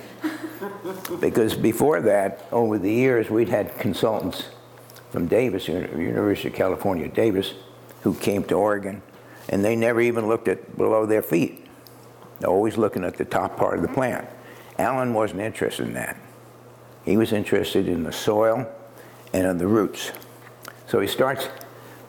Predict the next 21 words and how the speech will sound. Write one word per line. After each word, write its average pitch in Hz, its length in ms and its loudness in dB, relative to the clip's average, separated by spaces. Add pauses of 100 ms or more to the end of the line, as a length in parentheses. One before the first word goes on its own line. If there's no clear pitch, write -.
(360)
going 123 260 2
through 123 180 4
the 110 80 0
vineyard, 110 540 0
digging, 127 500 2 (1120)
and 113 140 0
said, 113 340 2 (1080)
"You 127 80 2
don't 139 180 2
have 120 160 2
any 117 140 0
earthworms 139 560 -2
here." - 200 -6 (1800)
I - 80 -6
said, - 180 0
"Well, 58 140 -2
that 60 160 0
hadn't - 240 -2
occurred - 340 -4
to - 60 -6
me." - 180 -4